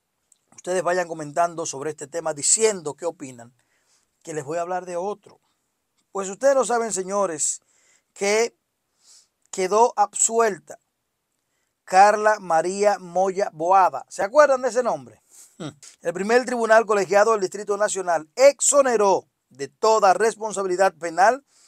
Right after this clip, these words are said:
a la cirujana venezolana Carla María Boya, Moya Boada, acusada por el Ministerio de Salud Pública de ejercer ilegalmente la medicina en el país.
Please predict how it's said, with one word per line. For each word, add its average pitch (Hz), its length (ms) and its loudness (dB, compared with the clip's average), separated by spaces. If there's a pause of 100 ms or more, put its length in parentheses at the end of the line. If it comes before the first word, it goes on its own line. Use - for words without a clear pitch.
(340)
a 139 60 -14
la 135 100 -4
cirujana 202 640 0
venezolana 190 880 0 (320)
Carla 175 360 4
María 202 400 2
Boya, 208 1000 4 (240)
Moya 214 500 2
Boada, 160 560 0 (600)
acusada 185 600 2
por 175 180 -2
el 165 80 -10
Ministerio 202 580 -4
de 175 100 -6
Salud 160 300 -4
Pública 185 580 -4 (380)
de 170 260 -2
ejercer 165 520 -4
ilegalmente 202 1160 -2 (360)
la 180 140 4
medicina 160 500 -8
en 143 80 -10
el 139 120 -10
país. - 500 -20